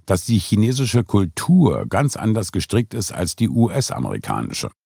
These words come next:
Hierarchien und Respekt sind in China zum Beispiel viel wichtiger, die persönliche Freiheit aber weniger wichtig als in den U S A. Außerdem legen die Chinesen Wert auf langfristige Planung. Das Politbüro plant für ein Jahrhundert im Voraus.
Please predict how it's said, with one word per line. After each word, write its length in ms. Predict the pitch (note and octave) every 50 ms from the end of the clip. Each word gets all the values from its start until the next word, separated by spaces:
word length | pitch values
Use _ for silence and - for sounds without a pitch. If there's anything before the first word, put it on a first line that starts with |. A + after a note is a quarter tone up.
| _ _ _ _ _ - - - - _ _
Hierarchien 760 | - - B2 B2+ G#2+ G#2+ G2+ F2 - - C#3+ D3+ D3 A#2 D2+
und 160 | A1+ C2 -
Respekt 500 | D#2+ D#2 - - - A#2+ - - - - -
sind 260 | - - D#2 D#2+ F2
in 100 | F2 D#2
China 320 | - - A2+ A2+ A2+ G#2+
zum 160 | F2+ - F#2+ E2
Beispiel 460 | E2+ E2+ F2 - - G2+ F2+ D#2+ -
viel 420 | - - C#3 C3+ B2+ B2+ A#2 G#2
wichtiger, 480 | A#2+ A2 - - F2 C#2+ - - - - - _ _ _ _ _ _ _ _
die 80 | - -
persönliche 560 | - D#2+ D#2 C2+ D2+ D2+ D2 C2+ - - G1+
Freiheit 460 | - - F#2 C3 - C#2+ G#1 G#1 -
aber 340 | - G#1+ A#1+ A#1+ A#1 A#1 A#1
weniger 400 | E2 A#2+ C3+ G2+ C#2 A#1 G1+ G1+
wichtig 400 | G1+ G1+ - - C2+ A1+ - G1+
als 140 | G1+ G1+ -
in 100 | G#1 A#1
den 160 | A#1 A1 A1
U 160 | G#1 G#1 G#1
S 140 | G1+ G1+ -
A. 260 | G1+ G1+ G1+ G1+ - _ _ _ _ _ _ _ _ - - - - - _ _ _ _ _ _
Außerdem 580 | - D#2+ E2+ F2+ - B2 A#2 A2+ A#2+ A#2 A2+ A2
legen 260 | G2+ G2 G2 A2 A2+
die 100 | G#2+ F#2+
Chinesen 580 | - - A2 G2 G2 G2 G2+ F2+ G#2+ G2+ D#2 D#2
Wert 240 | F2+ F#2 - -
auf 180 | F#2 F#2 E2+ -
langfristige 680 | F#2 E2+ G2 F2+ - - G#2 F2 - - A2 G2 G#2+
Planung. 540 | E2 - G#2 F#2 E2 D#2+ - - - - - - - _ _ _ _ _ _ - - _ _ _ _
Das 160 | D#2+ D#2+ -
Politbüro 840 | - - F2+ F2 A2 E3 D3 - - A2+ E2 D2 G#1+ A1+ A#1 A1 - -
plant 320 | - F2+ F2+ F#2+ F2+ F2
für 120 | - A2 D#2+
ein 200 | D2+ G#2 C3 C3
Jahrhundert 500 | A#2 F2 D2 G#2 A#2 A#2 A2+ G#2+ - -
im 100 | F2 D#2
Voraus. 640 | - - F#2+ D2 G#1 G1+ G1+ - - - -